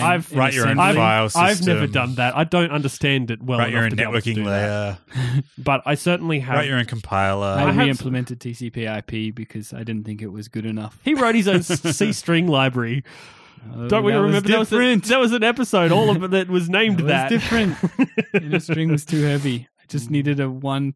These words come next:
Speaker 1: particular thing. <laughs>
Speaker 2: But th-, I, I think the, the end of the day, like, uh, I mean, it, that's, that's kind of a me thing, not
Speaker 3: Mm.
Speaker 2: necessarily. Like, uh, just because I'm going to do that doesn't necessarily mean that everybody has to. But it's
Speaker 3: I think
Speaker 2: one of those things where you should definitely, you have to think about it.
Speaker 3: Yeah.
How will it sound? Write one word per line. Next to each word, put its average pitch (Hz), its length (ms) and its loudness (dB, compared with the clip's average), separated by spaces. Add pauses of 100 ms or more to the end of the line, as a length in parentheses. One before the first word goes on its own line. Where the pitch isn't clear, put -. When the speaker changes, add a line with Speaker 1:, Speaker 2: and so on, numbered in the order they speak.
(140)
Speaker 1:
particular 143 600 -6
thing. 135 360 -4 (280)
<laughs> 226 100 0 (380)
Speaker 2:
But 180 200 0 (120)
th-, 175 140 -6
I, 226 180 2
I - 120 -2
think 262 240 -6
the, 190 160 0
the 165 160 2
end 156 80 0
of 131 80 0
the 117 40 -4
day, 110 240 -4
like, 104 320 -8
uh, 101 120 -10 (340)
I 139 80 -10
mean, 151 160 -2
it, 127 260 -8
that's, 175 300 -4
that's 175 260 -4
kind 147 160 -4
of 117 280 -12
a 107 160 -8 (360)
me 110 380 -8
thing, 92 400 -16
not 107 160 -8
Speaker 3:
Mm. 101 40 -10
Speaker 2:
necessarily. 107 520 -10
Like, 131 280 -6
uh, 139 120 -10
just 165 240 -6
because 127 340 -4
I'm 120 300 -2
going 107 200 -4
to 107 60 -20
do 104 200 -6
that 98 180 -8
doesn't 107 180 -10
necessarily 104 380 -12
mean 98 140 -12
that - 80 -18
everybody 101 340 -14
has 104 280 -14
to. - 220 -14 (880)
But 127 280 0
it's - 200 -6
Speaker 3:
I 220 120 2
think 262 160 -4
Speaker 2:
one 208 80 0
of 220 60 -2
those 185 200 0
things 170 240 0
where 139 360 0
you 151 120 -6
should 190 220 -8
definitely, 202 320 -2
you 180 60 0
have 214 180 0
to 185 80 2
think 190 240 -2
about 107 280 -6
it. 82 100 -12
Speaker 3:
Yeah. 165 160 -4